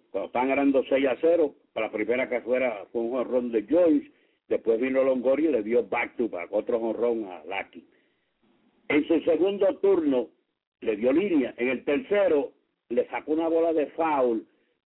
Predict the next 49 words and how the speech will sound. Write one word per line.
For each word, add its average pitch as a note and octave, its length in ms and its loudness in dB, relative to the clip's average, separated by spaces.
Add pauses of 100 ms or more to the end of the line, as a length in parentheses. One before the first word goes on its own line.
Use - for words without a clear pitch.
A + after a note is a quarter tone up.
(300)
pero C#3 280 2
lo C3+ 180 2
que C#3 140 0
me B2+ 180 2
molestó B2+ 680 2
a D#3+ 60 2
mí E3 160 4
que D3+ 80 -2
estaba D3 340 0
viendo D3 340 2
el C3+ 60 2
juego, B2+ 480 0
y A#2+ 100 -6
posiblemente C#3 800 -4
a B2 80 -4
Lackey A#2+ 460 -8
y A#2 40 -10
a G2+ 140 -8
todo C3+ 160 2
el D#3+ 60 0
equipo D#3 400 -2
de D3 100 2
Boston, D3 460 -2 (380)
fue D#3+ 140 2
de E3+ 120 2
la D#3+ 120 0
manera D#3 580 0 (400)
que C#3 300 2
él E3+ 260 0
hizo D#3+ 360 0
en D3+ 100 2
el D3 80 0
home D3+ 200 2
play, F3+ 300 2
cuando A#2+ 300 0
la A2+ 100 0
bola C#3+ 300 2
se D3+ 100 2
abrió C#3 300 2
de C#3+ 140 2
foul, D3+ 460 0
que G#2+ 140 -6
soltó B2 360 0
el D#3 100 0
bate, D#3 480 -4
que B2 100 -6
hizo C#3+ 260 0 (400)
mil, D#3 600 4 (220)
eh, B2+ 300 0